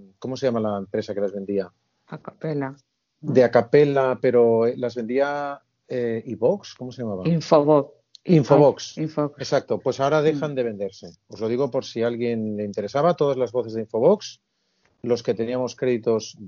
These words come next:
Speaker 1: que yo ya los tenía gastados, mm, solo se pueden comprar creo que hasta diciembre y solo son válidos hasta dos o tres meses más.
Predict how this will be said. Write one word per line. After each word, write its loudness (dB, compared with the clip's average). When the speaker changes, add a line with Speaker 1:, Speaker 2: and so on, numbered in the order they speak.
Speaker 1:
que -8
yo 2
ya 2
los -4
tenía -4
gastados, 0
mm, -6
solo 2
se -8
pueden 2
comprar 0
creo 0
que -6
hasta -6
diciembre 0
y -6
solo -2
son -4
válidos 2
hasta -4
dos -2
o -12
tres -10
meses -12
más. -20